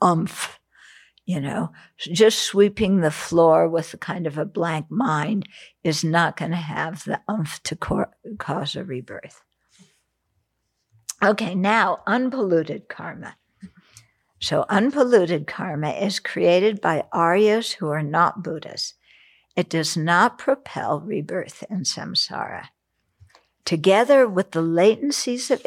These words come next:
ignorance, it produces the mental bodies of Arya Bodhisattvas and Arhats and leads to liberation and Buddhahood. Okay, mental bodies.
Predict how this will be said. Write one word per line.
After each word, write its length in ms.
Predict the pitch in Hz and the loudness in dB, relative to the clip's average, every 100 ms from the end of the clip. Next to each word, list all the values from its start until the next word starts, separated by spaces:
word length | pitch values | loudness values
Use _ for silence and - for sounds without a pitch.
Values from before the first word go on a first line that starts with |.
| - | 0
ignorance, 720 | 254 233 190 175 151 - - _ _ _ _ | 2 2 2 0 -4 -6 -8 _ _ _ _
it 160 | - 202 | 0 0
produces 800 | - 247 226 190 190 - - - | 0 0 4 2 2 -6 -8 -6
the 120 | 165 | -4
mental 640 | 160 160 170 240 - 262 | -2 0 2 2 0 -2
bodies 720 | 226 156 135 120 135 135 147 - - | 0 -2 -2 -4 -8 -10 -12 -14 -10
of 180 | 156 - | -10 -8
Arya 440 | - 165 170 190 196 | -2 0 2 2 2
Bodhisattvas 1080 | 190 185 208 208 - 170 - - 180 190 - - | 0 2 2 0 -2 -2 -2 -4 -4 -4 -6 -6
and 160 | 202 | -6
Arhats 760 | - 170 165 160 143 143 - - _ - - _ _ | -2 -2 -2 -2 -4 -6 -10 -18 _ -20 -20 _ _
and 320 | 160 156 156 | -4 0 0
leads 460 | 165 208 226 214 - | 2 2 2 -2 -8
to 200 | - 185 | -8 -2
liberation 880 | 170 175 160 151 151 - - 196 156 - | 0 0 0 0 -2 -4 -8 -8 -10 -8
and 260 | 175 151 | -6 -6
Buddhahood. 600 | 220 240 147 147 - - _ _ _ _ _ _ _ _ _ _ _ - | -6 -8 -10 -10 -12 -12 _ _ _ _ _ _ _ _ _ _ _ -2
Okay, 640 | 170 190 190 - 170 143 143 | 2 2 0 -4 -4 -4 -4
mental 420 | 185 208 - 185 | -2 -2 0 0
bodies. 680 | 208 156 156 143 175 - - | 2 0 0 -6 -10 -10 -12